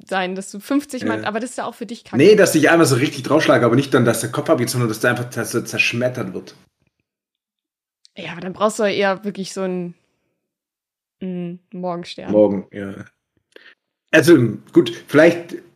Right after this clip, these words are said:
Speaker 2: wäre das dann auch so Random-Waffen, fände ich halt auch geil. Bei jedem, jeden, den ich töte, nehme ich seine Waffe einfach auf und dann mal geht's mit der weiter.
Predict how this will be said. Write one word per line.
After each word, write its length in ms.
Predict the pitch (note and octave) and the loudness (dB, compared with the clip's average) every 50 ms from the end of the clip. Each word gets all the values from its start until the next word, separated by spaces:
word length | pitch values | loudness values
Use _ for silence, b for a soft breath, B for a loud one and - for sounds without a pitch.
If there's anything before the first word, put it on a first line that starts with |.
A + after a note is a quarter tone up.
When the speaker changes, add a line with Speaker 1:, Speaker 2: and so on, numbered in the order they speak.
| _ _ _ _ _ _ _ | _ _ _ _ _ _ _
Speaker 2:
wäre 220 | B2 A#2+ C3+ C#3 | 0 4 4 4
das 140 | C#3 B2+ - | 4 2 0
dann 100 | C3 C3+ | 2 2
auch 160 | C#3 C3 B2+ | 2 2 -2
so 380 | - - C3+ B2 A#2 A2+ - - - | 0 2 2 2 2 2 -2 -4 2
Random-Waffen, 680 | A#2+ C3+ D#3 F3+ F3 C#3 A2+ G#2 F#2+ F#2 - - G2+ - | 4 4 6 6 6 4 4 2 2 0 -2 -8 -6 -4
fände 160 | B2 A2+ G#2+ | -4 -4 -2
ich 80 | G#2+ | -2
halt 100 | A#2 A2 | -2 0
auch 140 | A#2+ C3 B2+ | 0 0 0
geil. 340 | - C3 B2 A#2+ A2 - - - - | 2 2 2 2 0 -4 -10 -2 2
Bei 120 | B2+ A#2+ | 2 4
jedem, 500 | A2+ C3 D3 D#3+ C#3+ A#2+ - - - _ _ _ _ | 6 6 4 4 4 0 -6 -10 -16 _ _ _ _
jeden, 240 | C3+ C#3 C#3+ B2+ A#2+ | 2 4 4 4 2
den 120 | A#2 G#2 | 2 2
ich 100 | G2 - | 0 -2
töte, 220 | - C#3 B2+ - | -2 -2 0 0
nehme 200 | A2+ A2+ A#2 A2 | 0 0 2 0
ich 80 | G#2+ - | 0 0
seine 200 | - G#2+ G2+ G2+ | 0 0 0 0
Waffe 240 | A2 A#2+ A#2+ - D3+ | -4 -4 -4 -4 -6
einfach 220 | - - - - | -6 -6 -10 -6
auf 240 | A2 A2 G2+ - - | -4 -4 -4 -4 -6
und 140 | G2 G2 F#2+ | -8 -6 -6
dann 340 | F#2+ F#2+ F#2+ F#2+ F#2+ - _ _ _ | -6 -6 -8 -10 -12 -18 _ _ _
mal 140 | G2 G2 | -10 -6
geht's 220 | G2 A2 F#2+ - - | -6 -6 -8 -6 -8
mit 100 | F#2 - | -6 -4
der 160 | G2 G2 F2 | -4 -4 -4
weiter. 340 | E2+ D#2+ D#2 - F#2+ F#2 | -6 -8 -10 -12 -14 -14